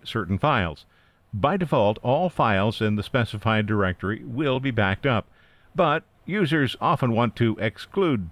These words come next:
temporary files, lock files, and certain other files that actually have no value. That's easy to do with a filter.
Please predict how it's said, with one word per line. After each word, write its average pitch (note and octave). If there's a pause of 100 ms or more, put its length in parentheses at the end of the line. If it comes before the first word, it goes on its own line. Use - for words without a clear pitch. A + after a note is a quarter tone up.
temporary B2+
files, A2 (100)
lock G#2+
files, F#2+
and F#2+
certain -
other A#2
files F#2
that F#2+ (100)
actually G#2
have F#2+ (280)
no G#2
value. G2 (520)
That's A2
easy F2
to A#2
do A2
with G#2
a B2+
filter. -